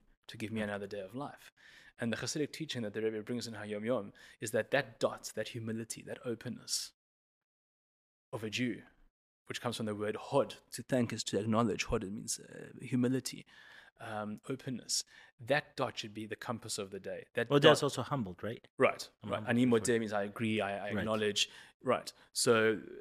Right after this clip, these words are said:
Speaker 1: the, the teaching in Hayom Yom is that the Rebbe brings is that that dot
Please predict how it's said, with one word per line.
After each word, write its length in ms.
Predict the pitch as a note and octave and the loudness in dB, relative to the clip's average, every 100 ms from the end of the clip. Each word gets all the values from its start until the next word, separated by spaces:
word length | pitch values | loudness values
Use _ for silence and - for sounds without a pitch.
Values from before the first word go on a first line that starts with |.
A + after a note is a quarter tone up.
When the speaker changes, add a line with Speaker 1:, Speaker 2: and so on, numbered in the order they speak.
| - | -12
Speaker 1:
the, 200 | C3 A#2 | -6 -6
the 100 | G2 | -6
teaching 420 | A2+ D#3 C#3 A#2+ | -6 -2 -2 -2
in 120 | G#2+ G#2 | -4 -4
Hayom 260 | A2 A2+ | -2 0
Yom 200 | D#3 F3+ | 0 0
is 160 | A#2+ A2 | 0 -2
that 100 | G2+ | -4
the 80 | G#2+ | -2
Rebbe 200 | A2 A2+ | -2 0
brings 240 | C#3+ A#2 | -2 -2
is 120 | G#2+ | -2
that 180 | G#2+ - | -4 -2
that 260 | A#2 C3 - | -2 -2 2
dot 380 | G#2 - - | 2 0 -10